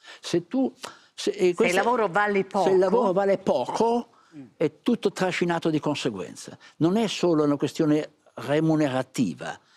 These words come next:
Speaker 1: è la questione della tua integrità personale, della
Speaker 2: Della
Speaker 1: tua
Speaker 2: tua
Speaker 1: dignità,
Speaker 2: sicurezza e
Speaker 1: della tua
Speaker 2: quindi
Speaker 1: si-,
Speaker 2: anche
Speaker 1: e
Speaker 2: della
Speaker 1: de-,
Speaker 2: tua
Speaker 1: e della tua
Speaker 2: vita.
Speaker 1: vita,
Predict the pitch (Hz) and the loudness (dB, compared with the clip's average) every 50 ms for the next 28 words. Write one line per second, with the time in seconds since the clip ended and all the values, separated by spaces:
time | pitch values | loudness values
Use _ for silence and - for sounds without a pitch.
0 | _ - _ _ - 143 135 151 147 - 160 147 - - 208 190 156 135 143 131 | _ -20 _ _ -2 0 0 0 0 0 -2 -4 -2 0 0 0 0 0 0 -2
1 | 123 - - 180 180 156 - - 165 151 139 - 156 139 131 127 147 143 - 165 | -2 0 0 0 0 0 0 0 0 0 0 0 -2 -2 0 0 -2 -2 -2 -4
2 | 143 - 151 120 - - - 135 117 117 127 127 123 117 107 95 95 107 120 104 | -4 -4 -4 -6 -6 -8 -8 -6 -4 -4 -4 -4 -6 -6 -6 -6 -6 -6 -6 -6
3 | 101 214 180 135 117 220 202 117 117 120 113 107 113 - - - - - - - | -4 -2 -2 -2 0 -2 -2 -2 -2 -2 -2 -2 -2 -2 -2 -4 -6 -12 -18 -16
4 | - - 202 - 127 131 - 170 190 156 165 180 185 170 156 170 185 - - 214 | -10 -6 -4 -2 -2 0 0 0 0 0 0 0 -2 -2 -2 -2 -4 -6 -6 -4
5 | 196 185 - 170 - - 180 175 170 156 170 190 226 190 139 147 151 113 - - | -2 -2 -2 -4 -4 -4 -2 0 0 2 0 2 2 0 0 0 -2 -2 -2 -6
6 | 92 85 - | -8 -8 -10